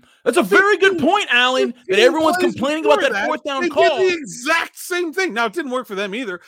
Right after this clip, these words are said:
Speaker 2: I don't think it's a good call either way. It's just not some sort of, like, egregious, fireable offense. Like, it's nothing.
Speaker 1: Oh
Speaker 2: It's,
Speaker 1: my
Speaker 2: it's,
Speaker 1: God, no
Speaker 2: it's
Speaker 1: coordinator
Speaker 2: meaningless.
Speaker 1: would ever do that.
Speaker 2: Like, it happens
Speaker 1: I agree.
Speaker 2: in the N F L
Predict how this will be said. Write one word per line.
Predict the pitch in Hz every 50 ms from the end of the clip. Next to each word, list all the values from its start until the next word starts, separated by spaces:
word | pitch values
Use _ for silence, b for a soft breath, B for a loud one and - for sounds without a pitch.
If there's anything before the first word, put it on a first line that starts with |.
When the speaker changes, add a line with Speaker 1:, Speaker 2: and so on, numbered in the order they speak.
| B B
Speaker 2:
I | - 294
don't | 370 339 311
think | 311 285
it's | 269 214 226
a |
good | 208 269 285 226
call | - 254 247 226
either | 220 226 202 196
way. | 202 269 330 330 233 - B B B
It's | 262 269 -
just | - 359 359 - 214
not | 202 226 254 262 247 214 - - _ _ _ _ _ _
some | - - - - 262 262 247
sort | - - 262 247
of, | 226
like, | 233 226 202 165
egregious, | 202 175 143 147 170 202 220 220 202 170 202 185 156 - -
fireable | - 185 202 220 214 175 175
offense. | 160 - 302 285 214 -
Like, | 165 151
it's | 165 160 -
nothing. | 220 262 247 - - 220 -
Speaker 1:
Oh | 277 269
Speaker 2:
It's, | 240
Speaker 1:
my | 226 -
Speaker 2:
it's, | 294 -
Speaker 1:
God, | - 269 254 220 208 175 - _ _
no | - 196 294 349 302
Speaker 2:
it's | - -
Speaker 1:
coordinator | 277 320 311 311 269 285 277 254
Speaker 2:
meaningless. | 247
Speaker 1:
would | 254 277
ever | 302 240 240
do | 196 170 320 302 285
that. | 233 233 208 190 135 - - _ _ _ _ _ _ _ _ _
Speaker 2:
Like, | 190 196 - _ _ _ _ _ -
it | 220 226
happens | 220 294 302 302 294 240
Speaker 1:
I | - 247
agree. | - - -
Speaker 2:
in | 233
the | 254 254 233 233
N | 226
F | 226 214 -
L | 208 196 180 170 -